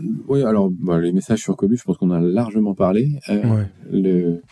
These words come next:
Speaker 1: un des trucs qui est vraiment cool, c'est le, le, la dynamique qu'il y a dans la, dans la profession aujourd'hui. Et ça, c'est assez chouette.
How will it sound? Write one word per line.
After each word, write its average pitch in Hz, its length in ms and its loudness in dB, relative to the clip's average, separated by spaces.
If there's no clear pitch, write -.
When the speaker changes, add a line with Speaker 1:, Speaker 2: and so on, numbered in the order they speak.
Speaker 1:
un 104 160 0
des 107 120 2
trucs - 240 -4
qui 98 140 -2
est 92 40 2
vraiment 98 280 0
cool, 113 220 0
c'est - 160 -2
le, 85 460 0
le, 80 360 -2
la 85 120 0
dynamique 104 540 0
qu'il 98 200 -2
y - 20 4
a 90 40 -2
dans 90 100 0
la, 82 320 0
dans 85 120 -4
la 85 120 -2
profession 101 500 -2
aujourd'hui. 92 420 0
Et 85 340 -6
ça, 110 180 -2
c'est 90 300 2
assez - 320 0
chouette. - 340 0